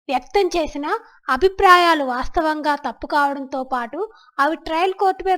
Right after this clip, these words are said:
ప్రభావం చూపేలా ఉన్నాయని, బెయిల్ ఉత్తర్వులో సుదీర్ఘ వివరణతో కూడిన సాక్ష్యాధారాలను పేర్కొనడం సుప్రీంకోర్టు గతంలో జారీ చేసిన ఉత్తర్వులకు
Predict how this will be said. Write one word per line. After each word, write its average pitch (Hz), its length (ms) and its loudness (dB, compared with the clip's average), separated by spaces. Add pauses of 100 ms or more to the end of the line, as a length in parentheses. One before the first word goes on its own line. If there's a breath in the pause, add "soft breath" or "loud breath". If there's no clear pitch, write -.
ప్రభావం 285 380 -2 (100)
చూపేలా 277 380 -2 (100)
ఉన్నాయని, 247 480 -6 (560)
బెయిల్ 349 260 4
ఉత్తర్వులో 359 480 0 (120)
సుదీర్ఘ 320 360 -8 (120)
వివరణతో 269 420 -6 (120)
కూడిన 247 240 -8 (520 soft breath)
సాక్ష్యాధారాలను 339 880 0
పేర్కొనడం 262 520 -6 (460 soft breath)
సుప్రీంకోర్టు 415 720 0
గతంలో 311 380 0 (120)
జారీ 311 260 0 (120)
చేసిన 302 220 -8 (120)
ఉత్తర్వులకు 285 540 -6